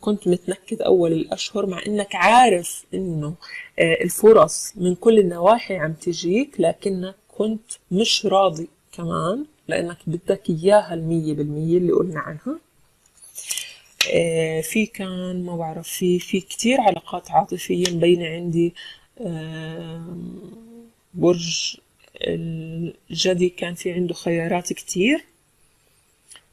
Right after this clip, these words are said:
بس للأسف هاي الخيارات تقلصت. يعني كانوا، ما بعرف، خلينا نحكي كانوا خمسة، صاروا أربعة، صاروا ثلاثة، مع الوقت عم بيقلوا، بس هذا الإشي لصالحك، لأن الشخص الأخير هو نصك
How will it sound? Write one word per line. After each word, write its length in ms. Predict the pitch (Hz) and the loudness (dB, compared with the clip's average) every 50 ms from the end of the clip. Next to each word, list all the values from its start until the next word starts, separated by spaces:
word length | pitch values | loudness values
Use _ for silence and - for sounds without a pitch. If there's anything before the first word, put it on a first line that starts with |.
| _ _ - | _ _ -2
بس 200 | 190 - - - | 0 2 4 4
للأسف 500 | 180 165 - - 202 - 196 185 - - | 4 4 4 4 2 2 2 0 -2 -2
هاي 120 | 185 185 | -2 -2
الخيارات 560 | 185 175 - - 180 170 165 165 180 185 185 - | -2 -2 -2 0 2 2 2 2 2 0 -2 -4
تقلصت. 840 | - - - - 196 180 190 180 180 - - 175 180 - - - | -10 -18 -14 -8 -6 -2 0 0 0 0 0 -2 -4 -4 -4 0
يعني 440 | - 151 147 143 160 156 160 165 - _ _ _ _ _ _ - | 0 2 2 2 0 -2 -4 -6 -8 _ _ _ _ _ _ -2
كانوا، 380 | - 180 175 175 170 165 160 | 0 2 2 2 0 -2 -4
ما 160 | 165 165 165 | -4 -4 -2
بعرف، 420 | 160 160 156 151 - - - - - | 0 2 4 4 4 2 -2 -8 -12
خلينا 380 | - - 180 170 170 175 170 | -8 -4 -4 -2 -2 -2 -4
نحكي 320 | 165 170 170 - - - - | -4 -4 -6 -8 -12 -16 -8
كانوا 220 | - 170 156 160 | -6 -6 -6 -6
خمسة، 380 | - - - 185 202 - - 175 | -6 -10 -10 -8 -8 -6 -4 -4
صاروا 440 | - - 165 147 156 - - - - | 0 2 2 2 2 2 0 -2 -2
أربعة، 320 | 185 165 165 170 165 165 | 0 2 6 6 6 6
صاروا 320 | - - - 156 147 151 | 4 2 2 2 2 0
ثلاثة، 520 | 151 - - 175 170 170 170 180 - - 202 | -4 -6 -4 -2 -2 -2 -2 -6 -8 -6 -6
مع 100 | 156 151 | -4 -2
الوقت 400 | 160 165 185 190 - 190 - - | 0 2 2 2 2 0 -4 -6
عم 160 | 160 170 175 | -6 -6 -4
بيقلوا، 520 | 160 - - - 185 190 196 202 233 277 - - - - - - _ _ - | -4 -2 -2 -2 -2 -2 0 0 0 -2 -4 -8 -16 -18 -18 -20 _ _ -8
بس 280 | 165 185 185 - - 208 | -4 0 2 4 4 4
هذا 160 | 202 190 190 | 4 4 2
الإشي 440 | 185 190 - - - - 180 180 175 | 0 0 -2 -2 0 2 4 4 4
لصالحك، 640 | 170 165 - - 165 165 165 - - 170 - - 185 | 2 2 4 4 6 4 4 0 -6 -12 -10 -8 -6
لأن 160 | 170 180 180 | -4 -4 -2
الشخص 400 | 175 - - 208 - - - - | -2 -2 -2 -2 -4 -4 -4 -4
الأخير 560 | - - - - - - 208 220 240 247 - _ _ _ _ - | -4 -4 -6 -6 -4 -2 0 0 0 0 -4 _ _ _ _ -2
هو 280 | 220 220 202 190 202 214 | -2 -2 0 2 2 2
نصك 640 | 214 226 233 214 190 190 202 - - - - 196 | 2 0 -6 -6 -4 -4 -2 -2 -2 -2 -2 -4